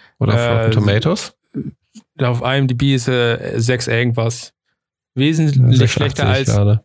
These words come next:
Speaker 2: Alarm im Weltall. Oder Hidden, Forbidden Planet.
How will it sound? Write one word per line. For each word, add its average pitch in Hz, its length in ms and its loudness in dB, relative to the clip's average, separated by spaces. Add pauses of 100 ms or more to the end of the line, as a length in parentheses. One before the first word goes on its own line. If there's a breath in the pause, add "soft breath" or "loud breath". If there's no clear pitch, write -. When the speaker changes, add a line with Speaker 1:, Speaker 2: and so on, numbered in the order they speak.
Speaker 2:
Alarm 131 520 -4
im 123 120 0
Weltall. 113 560 -2 (760)
Oder 113 140 -2
Hidden, 120 240 0
Forbidden 123 360 -2
Planet. 117 440 -2